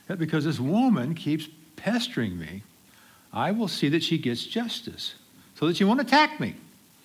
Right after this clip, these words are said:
And, and, you know, and, and by the way, and he adds, you know, "I, I still don't care about God, and I, I still don't care what people think, but, but she is just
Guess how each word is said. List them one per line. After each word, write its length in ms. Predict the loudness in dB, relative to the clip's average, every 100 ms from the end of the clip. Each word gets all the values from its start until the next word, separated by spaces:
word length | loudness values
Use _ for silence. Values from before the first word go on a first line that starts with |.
| -20 -20 -20 -20 -2
And, 160 | 2 4
and, 200 | 4 4
you 80 | 6
know, 280 | 6 4 4
and, 200 | 4 4
and 280 | 2 -2 6
by 120 | 6
the 60 | 8
way, 80 | 6
and 120 | 6
he 120 | 8
adds, 400 | 8 8 4 -2
you 80 | -8 -12 -4
know, 180 | -4 -4 -12 -18 -4
"I, 120 | 0 4
I 60 |
still 200 | 6 8
don't 140 | 6 6
care 120 | 6
about 220 | 6 4
God, 300 | 4 0 -2 -8 -20 -20 -20 -18 0
and 120 | 6
I, 260 | 6 4 2
I 60 | 2
still 140 | 4 2
don't 120 | 4
care 140 | 2
what 120 | 2
people 240 | 2 2 2
think, 340 | 4 4 4
but, 180 | 0 -2 -6 0
but 140 | 2
she 220 | 4 2
is 240 | 2 -2 0
just 300 | -2 -2